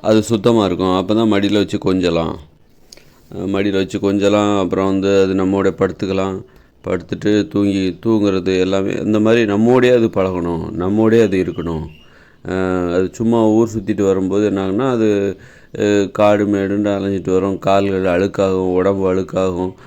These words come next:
அப்போ அதை நம்ம எடுத்து கொஞ்ச முடியாது, மடியில வச்சு கொஞ்ச முடியாது, தூக்க முடியாது. அதனால நாயை வீட்டுக்குள்ளேயே போட்டு,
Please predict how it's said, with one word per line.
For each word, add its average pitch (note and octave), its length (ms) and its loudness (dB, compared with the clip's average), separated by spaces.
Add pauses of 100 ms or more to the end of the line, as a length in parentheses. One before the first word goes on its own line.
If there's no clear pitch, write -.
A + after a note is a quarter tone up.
(220)
அப்போ G#2 240 0
அதை A2+ 120 4
நம்ம A2 200 2
எடுத்து G#2+ 260 0
கொஞ்ச G#2+ 300 2
முடியாது, F2 440 -4 (420)
மடியில G#2 260 0
வச்சு G2+ 500 0
கொஞ்ச G2 260 -2
முடியாது, F2+ 600 -2
தூக்க G#2 260 -4
முடியாது. E2+ 760 -4
அதனால G#2 400 -2
நாயை G2+ 380 0
வீட்டுக்குள்ளேயே F#2+ 680 0
போட்டு, E2+ 680 -4